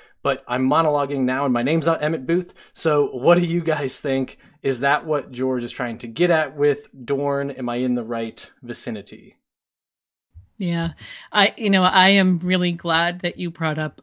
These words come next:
Speaker 2: Ellaria and her, and her condemnation of the concept of vengeance. We've talked a lot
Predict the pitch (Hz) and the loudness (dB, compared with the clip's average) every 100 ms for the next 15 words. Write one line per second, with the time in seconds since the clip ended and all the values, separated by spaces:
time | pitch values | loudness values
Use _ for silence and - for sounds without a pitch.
0 | - 180 196 254 226 175 160 175 214 - | -2 2 4 4 4 4 2 0 -2 -8
1 | - 175 170 - - 170 165 165 - - | -2 -2 -2 -8 -4 -2 0 -2 -4 0
2 | 202 202 185 165 226 - 143 151 147 151 | 2 2 0 0 -4 -8 -10 -12 -10 -12
3 | 147 - 165 160 - 156 - 151 151 185 | -12 -6 -4 -4 -6 -10 -10 -8 -4 -2
4 | 185 135 151 - - - - - - 190 | -4 -6 -8 -12 -16 -20 -20 -14 -8 -6
5 | 208 220 220 175 165 170 175 180 | 0 0 2 0 2 0 2 -2